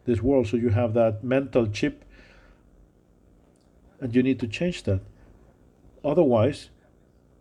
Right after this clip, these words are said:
if you don't change that mental chip, you will not produce the fruit that God wants to produce in you.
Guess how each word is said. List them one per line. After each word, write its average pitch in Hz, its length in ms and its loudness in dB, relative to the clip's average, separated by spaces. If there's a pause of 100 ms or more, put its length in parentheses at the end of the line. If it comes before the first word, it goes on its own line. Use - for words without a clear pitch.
if 117 120 -4
you 139 120 4
don't 160 140 0
change 127 300 -2
that 117 360 -2
mental 120 420 -2
chip, 123 340 -2 (840)
you 127 140 2
will 127 160 4
not 127 360 -4
produce 123 460 0
the 117 120 -4
fruit 107 400 -2 (280)
that 117 220 -4
God 120 200 -2
wants 110 260 -4
to 107 280 0 (120)
produce 110 380 -2
in 151 220 -6
you. 104 260 2